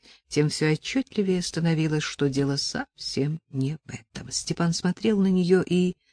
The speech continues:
ей казалось, что она видит, как крутятся внутри ширококосной головы плохо смазанные шестерёнки и колёсики. Ух, как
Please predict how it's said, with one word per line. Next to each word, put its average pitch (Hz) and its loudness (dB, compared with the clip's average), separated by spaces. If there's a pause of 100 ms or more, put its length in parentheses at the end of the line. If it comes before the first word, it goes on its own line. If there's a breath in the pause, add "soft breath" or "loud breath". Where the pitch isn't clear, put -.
(580)
ей 214 2
казалось, 120 -4 (260 soft breath)
что - -2
она 185 4
видит, 175 -2
как - -4 (260)
крутятся 196 4
внутри 165 2 (420)
ширококосной 175 0
головы 160 2
плохо 160 -2
смазанные 160 0
шестерёнки 160 -2
и 156 -2
колёсики. 127 -6 (1200)
Ух, - -8 (360)
как - -4